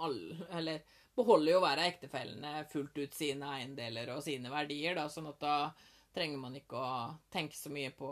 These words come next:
hverken det ene eller andre. Det kan være at du kan få overta felles bolig som er den andre særeie i spesielle tilfeller,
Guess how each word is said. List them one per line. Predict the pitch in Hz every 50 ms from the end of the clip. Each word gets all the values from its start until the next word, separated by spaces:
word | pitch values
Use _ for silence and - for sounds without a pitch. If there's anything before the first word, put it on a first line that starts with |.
| - 127
hverken | 135 131 131 143 139 143
det | 139 139
ene | 127
eller | 110 92 87
andre. | 95 101 156 175 190 190 185 - _ _ _ - - - - _
Det | - 156 - -
kan | - - - 208 208 220 226 226 220
være | 220 214 185 151 147 147 143
at | - - 156
du | 160 165 160
kan | - - - 160 139 131 135
få | - - 156 - -
overta | - 175 165 151 123 92 - - - - 165 156 156
felles | - - 160 123 135 - 131 139 - -
bolig | - 175 160 147 123 104 - 139
som | - 156 151
er | - - 147 143 143 143 151
den | - 135 113 -
andre | - 175 160 147 143 143 - 123 143
særeie | - - - 165 151 139 - - - - 120 147 160 185 185 180 - _ _ _ _ _ _ -
i | 160
spesielle | - - - 147 - - 175 165 131 113 113 117 135
tilfeller, | 147 - 165 139 135 - - 143 139 139 170 185 190 190